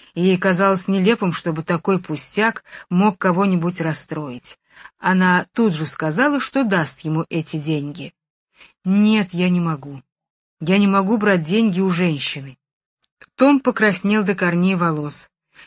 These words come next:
Ему стало стыдно от одной только мысли. Джулия приложила все свое искусство, применила все уловки, чтобы уговорить его. Она приводила ему разумные доводы,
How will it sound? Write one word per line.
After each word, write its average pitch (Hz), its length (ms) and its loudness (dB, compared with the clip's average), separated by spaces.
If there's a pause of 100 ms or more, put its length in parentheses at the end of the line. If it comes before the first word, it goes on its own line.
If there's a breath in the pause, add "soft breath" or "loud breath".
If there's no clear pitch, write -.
(120)
Ему 214 240 0
стало 214 380 0
стыдно 214 520 0
от 202 240 -2
одной 208 300 0
только 220 340 -2
мысли. 180 540 -2 (680)
Джулия 233 460 2
приложила 220 840 2
все - 240 -2
свое 220 480 0
искусство, - 800 -4 (260 loud breath)
применила 214 520 4
все 240 300 2
уловки, 220 600 2
чтобы 226 400 -2
уговорить 190 580 -2
его. 117 280 -12 (800)
Она 185 200 2
приводила 190 540 0
ему 190 280 0
разумные 185 540 0
доводы, 202 580 0